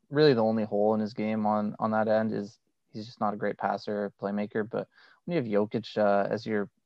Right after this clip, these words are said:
point center, especially when, uh, you got, like, guys like Campazzo and Monte Morris, and,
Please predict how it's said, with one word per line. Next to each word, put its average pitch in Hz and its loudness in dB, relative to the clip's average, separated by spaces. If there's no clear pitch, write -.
point 110 0
center, 104 -2
especially 120 0
when, 107 0
uh, 107 4
you 113 0
got, 107 6
like, 107 0
guys 107 6
like 104 -2
Campazzo 107 4
and 101 2
Monte 101 0
Morris, 98 0
and, 98 -8